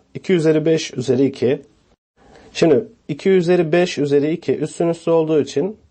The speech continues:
üstler çarpılır. İki üzeri beş çarpı ikiden iki üzeri on olur. Hatırlarsanız daha önce ben size iki üzeri birden iki üzeri ona kadar bütün sayıların kuvvetlerini ezbere bilin demiştim.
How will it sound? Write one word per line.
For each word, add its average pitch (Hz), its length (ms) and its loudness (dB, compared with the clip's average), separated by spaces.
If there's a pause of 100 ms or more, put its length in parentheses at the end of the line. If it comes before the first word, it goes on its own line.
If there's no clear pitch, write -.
(220)
üstler 143 360 2
çarpılır. 135 580 -2
İki 156 220 -6
üzeri 139 300 0
beş 147 200 2
çarpı 113 300 -4
ikiden 135 380 -2
iki 139 260 -6
üzeri 139 260 2
on 120 140 0
olur. 95 200 -6 (640)
Hatırlarsanız 147 720 0
daha 147 160 0
önce 120 200 -2
ben 139 120 2
size 147 400 -4
iki 147 180 -6
üzeri 127 260 -2
birden 135 440 0 (380)
iki 143 180 -6
üzeri 147 260 2
ona 147 340 0
kadar 101 340 -4
bütün 143 200 -2
sayıların 120 400 0
kuvvetlerini 139 680 -2 (340)
ezbere 135 480 0
bilin 120 220 -2
demiştim. 92 360 -10